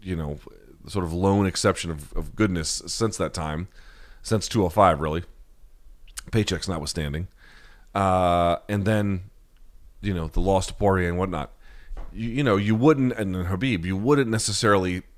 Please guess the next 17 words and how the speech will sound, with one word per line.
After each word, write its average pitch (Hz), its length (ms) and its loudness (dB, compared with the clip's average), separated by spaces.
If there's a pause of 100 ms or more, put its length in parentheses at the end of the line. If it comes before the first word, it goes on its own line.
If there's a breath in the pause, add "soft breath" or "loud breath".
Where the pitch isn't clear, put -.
(180)
have 90 580 -2 (400 soft breath)
a 101 100 2
view 110 420 6 (100)
as 92 360 0
this 110 220 2
is 101 200 0
the 90 100 -4
guy 92 300 2
in 90 120 -2
that 87 200 -4
division 92 440 -2
who's 85 200 -6
either 85 160 -4
gonna 80 240 -4
run 90 320 0
it 185 120 -4 (840 soft breath)
or 104 340 4